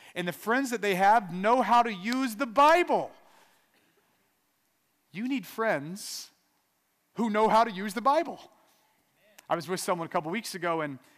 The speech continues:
and they were, some-, something was going on. They immediately took out their phone, took a video, made an edit, posted, like, in ninety seconds, the video was up, online, edited. I'm like, "Dang, look at you."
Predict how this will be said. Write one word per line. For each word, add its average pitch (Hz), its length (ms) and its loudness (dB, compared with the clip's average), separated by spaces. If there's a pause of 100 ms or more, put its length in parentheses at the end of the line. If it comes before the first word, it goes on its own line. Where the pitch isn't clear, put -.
(160)
and 160 120 -8
they 180 80 -2
were, 175 160 -8
some-, 165 320 -4
something 226 320 -2
was 185 120 -6
going 190 220 -2
on. 185 100 2
They 165 80 -4
immediately 185 380 -8
took - 220 -8
out 220 140 4
their 233 100 -8
phone, 208 300 -4
took 226 260 -8
a 233 40 -4
video, 156 580 -4
made 170 360 -4
an 214 160 -8
edit, 156 320 -2
posted, 214 480 -6
like, 190 240 -4
in 175 180 -6
ninety 226 320 -2
seconds, 233 600 -4 (240)
the 180 100 -2
video 220 420 0
was 175 220 -2 (120)
up, 240 300 4 (320)
online, 196 800 4 (220)
edited. 196 460 0
I'm 208 140 4
like, 190 200 2 (240)
"Dang, 294 640 2 (960)
look 330 160 0
at - 140 -2
you." 180 220 0